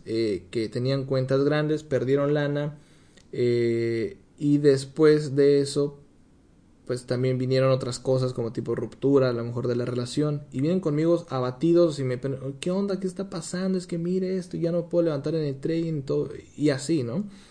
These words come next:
Entonces, por eso es importante este tema, ¿ok? Porque solamente ponte a pensar en, en el ejemplo que te acabo de contar o comentar. Esta persona quema una cuenta y a través de ese temor de la pobreza,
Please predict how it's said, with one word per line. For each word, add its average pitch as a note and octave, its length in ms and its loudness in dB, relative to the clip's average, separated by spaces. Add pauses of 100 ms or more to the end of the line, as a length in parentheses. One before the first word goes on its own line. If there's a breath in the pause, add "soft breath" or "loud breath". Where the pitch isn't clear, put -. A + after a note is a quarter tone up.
(280 loud breath)
Entonces, F3 760 4 (640 loud breath)
por G3+ 200 12
eso B3+ 120 4
es - 60 -2
importante F3 560 4
este D#3+ 160 0
tema, A2+ 440 -2 (280)
¿ok? A#2+ 220 -4 (420)
Porque C#3+ 640 4 (1200)
solamente A3 460 0
ponte G3+ 240 2
a G3 40 -4
pensar D#3 280 0
en, D#3+ 80 0
en B2+ 120 -6
el B2+ 220 -2
ejemplo C#3 300 -2
que C#3 80 0
te A#2+ 80 0
acabo B2+ 260 4
de A#2+ 140 0
contar G#2+ 420 -8 (540)
o B2+ 100 -4
comentar. A2+ 540 -6 (920)
Esta E3 240 -6
persona F#3+ 500 0
quema E3 180 2
una D3 220 -2
cuenta G3+ 500 -2 (1160 soft breath)
y D3+ 140 2
a C3+ 120 -2
través D#3+ 480 2
de F3 200 6
ese D#3+ 200 -4
temor C#3 720 0
de B2 180 -4
la A2+ 220 -4
pobreza, C3+ 680 -4